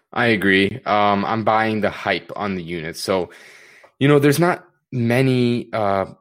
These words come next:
household names, I wanna say, outside of, you know, obviously Jalen Ramsey, but a lot of the guys have proven just over the, like, even if we go back to last year or even the ba-, last few years, they have solid potential contributions to give to the defense. And so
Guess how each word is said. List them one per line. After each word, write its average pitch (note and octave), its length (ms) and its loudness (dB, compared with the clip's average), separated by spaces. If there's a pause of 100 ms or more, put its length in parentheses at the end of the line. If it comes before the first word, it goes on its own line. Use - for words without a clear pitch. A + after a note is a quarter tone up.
(280)
household B2+ 720 -2
names, G2+ 260 -2
I F#2 60 0
wanna F#2 160 -8
say, G2+ 200 -2
outside G2+ 400 -2
of, F2+ 180 -8
you A2 120 -6
know, D#2+ 160 -8
obviously E2+ 320 -6
Jalen D#2+ 320 -6
Ramsey, G2 320 -4
but - 280 -6 (840)
a C3+ 80 0
lot C#3+ 180 2
of F3+ 60 -4
the F#3+ 60 2
guys B2 360 -2
have G#2+ 140 -4
proven B2 340 -2
just - 160 -10
over G#2 160 0
the, G2+ 80 0
like, G2+ 180 -2 (140)
even B2+ 540 -4 (340)
if A#2 200 -2
we A#2 60 -2
go G#2+ 120 0
back G2 220 -2
to G#2 80 -4
last G#2 320 -2
year G#2+ 160 2
or - 20 0
even G#2 200 -4
the G#2 60 -4
ba-, F#2 240 -2
last G2+ 380 -4
few C3+ 220 -4
years, G2 360 -2 (460)
they B2 80 2
have D#3 240 -2
solid C3+ 760 0
potential A2 720 -4 (160)
contributions G#2+ 680 -4
to F#2+ 100 -10
give A2 220 -4
to G#2+ 120 -6
the E2+ 80 -12
defense. G2+ 460 -8
And G2 100 -12
so F#2+ 300 -6